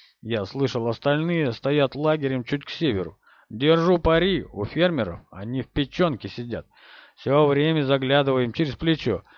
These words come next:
а те, что в городе, только шляются в своих белых плащах, нос воротя от честного народа.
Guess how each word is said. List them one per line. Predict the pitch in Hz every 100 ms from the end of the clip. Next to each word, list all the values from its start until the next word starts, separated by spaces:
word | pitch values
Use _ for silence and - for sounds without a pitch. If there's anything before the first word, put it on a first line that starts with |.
| - 113
а | 113
те, | - 165 151 -
что | - 123 123
в |
городе, | 127 151 165 131 101 -
только | 98 101 107
шляются | - 117 117 117 117 117
в | 113
своих | 120 120 110
белых | 135 110 98
плащах, | - 135 135 - 107 - _ -
нос | 156 139
воротя | - 117 135 135 113
от | 87
честного | - 127 139 113 101
народа. | 123 139 104 85